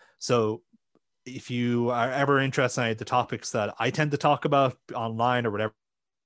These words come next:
it may be, I've probably written an article about it. So search me there, you'll find quite a bit of content, and I'm always happy to talk about the, these kind of strategies. So, uh, don't be a stranger, reach out.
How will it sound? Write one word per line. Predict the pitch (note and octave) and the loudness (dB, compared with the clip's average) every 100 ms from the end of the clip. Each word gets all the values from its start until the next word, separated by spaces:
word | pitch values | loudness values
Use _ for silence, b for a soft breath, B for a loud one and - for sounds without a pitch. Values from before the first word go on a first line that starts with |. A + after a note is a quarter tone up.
| _ _ _ _ _ G#2+ | _ _ _ _ _ -6
it | G#2 G#2 | -4 -4
may | G#2 | -6
be, | A#2+ A#2 B B B - | -8 -10 B B B -10
I've | - | -10
probably | - F3 G3 F#3+ | -2 0 2 0
written | F3 | 0
an | D#3 | 2
article | E3 - E3 | 0 2 2
about | D3+ D#3 | 6 6
it. | D#3+ - C#3 | 4 0 -8
So | C#3 C#3 A#2+ A#2 A2+ D3+ | -2 2 4 2 0 -8
search | - D3+ C#3+ C#3 | 0 0 0 0
me | B2 | 2
there, | A#2+ A#2 | 4 2
you'll | A2+ | 0
find | - B2 A2+ A2 | -2 -4 -4 -4
quite | - G#2+ | -4 -2
a | |
bit | G#2 | -4
of | G#2 | -6
content, | G2+ G2+ F#2+ | -8 -6 -8
and | F#2+ F#2+ - B B - | -8 -12 -16 B B -6
I'm | D3+ C3 | -2 2
always | B2 A#2 - | 4 2 0
happy | G#2+ - | -2 -2
to | G#2 | -6
talk | G#2 G#2 | -4 -4
about | - F#2+ | -4 -8
the, | A2+ A2+ A2+ _ _ _ _ _ _ _ - | -10 -14 _ _ _ _ _ _ _ _ -14
these | F#2 | -12
kind | - F#2+ | -8 -8
of | |
strategies. | - G2 F#2+ - - | -6 -6 -8 -10 -14
So, | - G2 F#2 - | -10 -10 -10 -10
uh, | G#2 G2 | -8 -4
don't | C3 C3 | -2 -2
be | |
a | A#2 | -2
stranger, | B2 - - | -4 -8 -10
reach | G2+ | -6
out. | A2 | -6